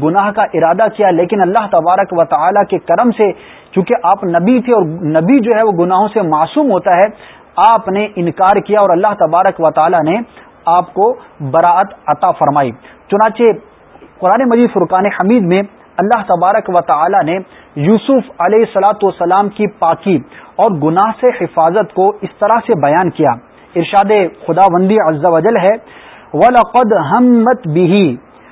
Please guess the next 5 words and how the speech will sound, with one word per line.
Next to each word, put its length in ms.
وَهَمَّ 680
بِهَا 720
لَوْلَا 600
أَن 160
رَأَىٰ 360